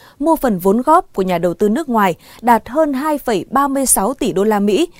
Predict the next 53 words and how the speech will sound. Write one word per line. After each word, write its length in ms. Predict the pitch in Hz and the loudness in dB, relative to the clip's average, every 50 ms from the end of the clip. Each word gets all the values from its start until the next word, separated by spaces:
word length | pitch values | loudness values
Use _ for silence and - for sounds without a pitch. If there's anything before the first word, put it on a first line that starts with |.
| - - - - - | -20 -20 -12 -2 -2
tăng 260 | 349 330 311 262 233 | 0 0 0 0 2
bốn 220 | 254 247 269 339 | 2 2 2 0
mươi 140 | 359 349 320 | -2 -2 -2
phẩy 140 | - 226 156 | -2 -2 -2
hai 160 | 185 202 214 | -2 -4 -4
phần 200 | - 202 180 160 | -6 -6 -8 -4
trăm 260 | - 226 220 214 196 | -2 0 0 0 0
so 260 | - - 240 214 208 | -2 0 0 0 0
với 240 | 196 196 190 185 214 | 0 0 0 -2 0
cùng 220 | 233 - 240 185 170 | 0 0 -2 -2 0
kỳ 180 | - 202 196 | 0 0 0
của 160 | 175 - - | 0 -2 -4
năm 160 | 170 185 185 185 | -6 -6 -6 -6
hai 100 | 185 185 | -6 -6
nghìn 140 | 185 160 | -6 -6
hai 160 | 143 175 190 190 | -6 -6 -6 -2
mươi 40 | |
ba. 200 | 190 202 208 180 - _ _ _ _ _ _ _ _ - - _ _ - - - - - | 0 0 0 -2 -4 _ _ _ _ _ _ _ _ -20 -20 _ _ -20 -20 -20 -14 -4
Trong 160 | - 269 247 | -2 -2 0
khi 140 | - 240 233 | 0 0 0
đó, 260 | 196 190 180 185 254 | 2 2 2 2 2
thì 140 | - 285 220 | 0 0 0
vốn 180 | 180 196 208 247 | 0 0 0 2
đầu 140 | 269 190 | 0 2
tư 140 | 180 208 208 | 2 2 2
thực 200 | - 214 185 - | 2 0 -2 0
hiện 220 | - 220 185 165 - | -2 -2 -2 -2 -2
từ 120 | - 220 | -2 -2
nguồn 200 | 202 214 202 185 | 0 0 0 0
ngân 120 | 233 277 | 0 0
sách 220 | 254 - 381 392 - | 0 0 -2 -2 0
nhà 140 | 269 240 190 | -2 -2 0
nước 300 | 180 202 285 359 359 - | 0 -2 -2 -2 -4 -4
tháng 260 | 233 214 226 277 294 | -6 -6 -6 -2 -2
một 200 | 277 233 208 - | -2 -2 0 -2
năm 120 | 233 240 | -2 -2
hai 80 | 240 233 | 0 0
nghìn 160 | 233 214 175 | -2 -2 -2
không 180 | - 240 247 233 | -2 -4 -4 -2
trăm 140 | 269 247 | -4 -4
hai 120 | 233 240 247 | -2 -2 -4
mươi 80 | 233 - | -4 -2
tư 200 | 262 262 254 233 - - - - - | -2 -2 -2 -2 -4 -8 -16 -16 -6
ước 220 | - 339 392 - | -4 -4 -2 0
đạt 280 | 226 254 240 214 - - | 2 2 2 2 0 -2
ba 180 | 240 302 302 302 | -2 -2 0 0
mươi 180 | 294 311 294 | -2 -2 -2
mốt 260 | 277 294 339 392 392 | 0 0 0 0 -2
phẩy 260 | - - - 254 214 185 | -4 -4 -2 -2 0 0
một 280 | 185 196 208 202 185 | 0 0 0 0 0
nghìn 160 | 202 214 196 | -2 -2 -2
tỷ 160 | 180 220 190 165 | -2 -4 -2 2
đồng, 220 | 190 208 202 | 2 2 2